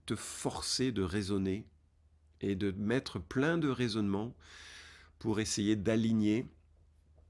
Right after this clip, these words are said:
euh, dans tes pensées à toi, Dieu sur ta manière de voir. Et ça ne marche pas parce que quand Dieu a parlé, il a parlé. Et en fait, dans ce, dans cette, euh,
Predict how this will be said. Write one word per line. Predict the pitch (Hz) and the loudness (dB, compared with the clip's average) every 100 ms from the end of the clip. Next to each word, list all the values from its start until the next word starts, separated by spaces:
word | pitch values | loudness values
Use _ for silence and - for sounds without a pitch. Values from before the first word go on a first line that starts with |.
| _ _ - | _ _ -4
euh, | 95 92 87 82 78 - - - _ - | -2 -2 0 -2 -4 -6 -20 -20 _ -8
dans | 90 | -6
tes | 80 | -4
pensées | 80 78 92 | -4 -4 -4
à | 78 | -4
toi, | 117 127 - - | -4 -4 -8 -10
Dieu | 101 90 110 139 | -8 -2 2 2
sur | 147 - 120 98 - - | 0 -4 -4 -4 -8 -6
ta | 113 127 127 | -2 0 0
manière | 107 95 92 87 | 0 0 -2 -2
de | |
voir. | 85 82 78 - - - - - - - - - | -4 -6 -8 -10 -20 -20 -20 -18 -18 -18 -20 -8
Et | 82 | -2
ça | - | 0
ne | 90 | 0
marche | 90 - | -2 -4
pas | 196 | -6
parce | - - | -6 -6
que | 95 | -6
quand | - 95 | -4 -4
Dieu | 87 90 | -2 -2
a | |
parlé, | 82 80 104 180 - - | -2 -2 -4 -6 -14 -10
il | 98 | -6
a | 107 | -6
parlé. | 110 110 110 - - - - - - - - | -6 -6 -6 -10 -20 -20 -20 -18 -18 -18 -2
Et | 104 | 2
en | 104 | 4
fait, | - 123 104 | 4 2 4
dans | 95 | 0
ce, | 90 - 95 87 - | 0 0 -2 -4 -8
dans | 90 | -6
cette, | - - 87 - | -4 -4 -6 -6
euh, | - | -6